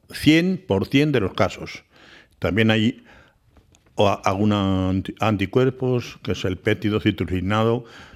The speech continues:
que es típico, en el cincuenta por ciento. Eh, y características típicas, niña, adolescente, con artritis simétrica de pequeñas articulaciones, que afecta manos y pies,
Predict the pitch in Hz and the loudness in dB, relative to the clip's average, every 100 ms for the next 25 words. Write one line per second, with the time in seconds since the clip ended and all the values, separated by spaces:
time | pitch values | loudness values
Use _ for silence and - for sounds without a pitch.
0 | - - - - 104 - - 110 117 110 | -20 -20 -20 -6 -4 -2 0 2 2 0
1 | 117 139 - - - - 104 98 98 113 | -2 -4 -12 -20 -20 -2 0 0 0 0
2 | 110 - 78 - - - - _ - - | 0 -2 -6 -8 -10 -10 -16 _ -20 -20
3 | - - - 110 107 104 101 101 101 104 | -20 -12 0 4 4 2 2 2 2 0
4 | - _ - 113 107 110 107 131 127 131 | -2 _ 2 2 4 2 0 2 2 2
5 | 123 160 156 147 - 113 113 135 143 151 | 0 0 2 0 -2 2 4 4 4 2
6 | 160 - 101 92 95 131 135 151 147 - | 0 -4 -2 -2 0 0 2 0 0 0
7 | 120 110 101 139 139 151 - 113 135 139 | 2 2 0 0 0 0 2 4 4 2
8 | 147 160 165 220 113 120 113 104 120 135 | 0 0 -2 -2 0 2 2 -2 0 0
9 | 147 131 107 98 90 - 80 87 - - | 0 -2 -2 0 0 0 -4 -6 -12 -20
10 | - - - 87 - 107 - 76 113 120 | -20 -20 -6 -4 -2 -2 -4 -2 0 0
11 | - 92 131 151 151 - | -2 -2 2 2 -2 -10